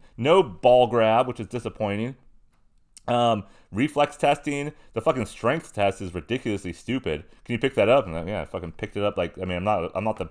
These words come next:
strongest guy in the world, but it's like, I'm lifting up a fucking, uh, uh, uh, rice cake, uh, a bin of rice cakes. And she's like, "Oh, you're doing good." I'm like, "Oh, well, this is fucking, pretty fucking easy." Uh, so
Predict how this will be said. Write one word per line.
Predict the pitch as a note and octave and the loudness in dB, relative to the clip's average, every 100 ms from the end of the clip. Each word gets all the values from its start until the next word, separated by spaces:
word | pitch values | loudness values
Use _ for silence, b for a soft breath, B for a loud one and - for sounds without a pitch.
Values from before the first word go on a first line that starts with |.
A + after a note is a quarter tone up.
| - | -14
strongest | - - A2 A#2+ G#2+ | -20 -2 -2 -2 2
guy | C#3+ E3+ | 2 2
in | |
the | A#2 | 0
world, | E2+ F2 A2 B B B | 0 0 0 B B B
but | G#2 | -4
it's | G2 | -4
like, | F#2+ | -4
I'm | G2 G#2 | -4 -2
lifting | A2+ - | -4 -2
up | A2 G#2+ | -4 -2
a | |
fucking, | - A2+ G2 F2 | -2 -2 -2 -2
uh, | |
uh, | |
uh, | F2+ E2+ F2+ F2 F2 F2+ F2 E2+ E2 - | -2 0 0 0 0 -2 -4 -4 -6 -12
rice | - F#2+ D#3 | -4 0 0
cake, | - D#2+ - - b b b | -2 -8 -8 -18 b b b
uh, | A2 G2+ G2 E2 G2 | -6 -2 0 -2 -8
a | F#2+ | -6
bin | F#2+ B2 | 0 2
of | C3 | 4
rice | A2 C#3 | 2 2
cakes. | - D2 - - b - | -2 -8 -8 -14 b -6
And | F#2+ F#2+ | -4 -4
she's | D#2+ | 0
like, | C#3+ | 2
"Oh, | |
you're | F3+ | 4
doing | C#3+ D3+ | 2 2
good." | F#3+ E3 | 2 2
I'm | F2+ | 0
like, | A2 | -4
"Oh, | |
well, | A2+ E2+ A#2 | -4 -6 -8
this | G2+ | -10
is | - | -10
fucking, | G#2+ G2 E2+ | -10 -10 -12
pretty | - A2+ | -10 -10
fucking | A2+ A#2 F#2+ | -8 -10 -8
easy." | D3 D#2+ - b b - | -8 -10 -12 b b 0
Uh, | A2+ A#2 A2+ | 6 6 6
so | D3 C3 - | 4 4 2